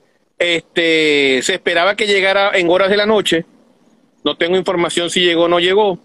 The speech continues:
También vi la declaración de María Corina, que estaba solicitando que se reuniera, así como se iba a reunir con la oposición, que se reuniera con el gobierno,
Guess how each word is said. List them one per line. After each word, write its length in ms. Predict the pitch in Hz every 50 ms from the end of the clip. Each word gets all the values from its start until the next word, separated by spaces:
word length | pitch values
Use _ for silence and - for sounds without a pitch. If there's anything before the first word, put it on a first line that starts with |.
| _ _ _ _ _ _ _ _ _ -
También 420 | 175 165 165 165 175 180 185 185
vi 160 | 175 190 202 202
la 100 | 208 202
declaración 560 | 196 175 185 185 180 170 165 - 175 175 175
de 80 | 185
María 260 | 185 190 180 185 180 -
Corina, 460 | 185 180 196 208 190 175 165 160 170 - _ _ _ _ _ _ _ -
que 60 | 151
estaba 260 | 135 - 151 156 160
solicitando 920 | 156 - 175 175 170 170 170 165 - 160 160 165 165 175 170 170 165 160 - - _ _ _ _ _ _ -
que 100 | 160 147
se 120 | - 170 151
reuniera, 720 | 156 151 147 147 151 156 160 170 170 170 160 160 165 - _ _ _ _
así 320 | - 156 139 - - 160 151
como 200 | - 180 185 175
se 80 | 180
iba 100 | 180 180
a 20 | 170
reunir 200 | 175 175 180 170
con 120 | 180 175
la 80 | 175 165
oposición, 600 | 165 - 165 156 151 139 - 196 190 190 185 180
que 80 | - 160
se 60 | 147
reuniera 360 | 143 139 135 147 151 160 165
con 180 | 156 175 175 175
el 80 | 175
gobierno, 600 | 180 185 185 202 208 208 196 185 185 214 226 233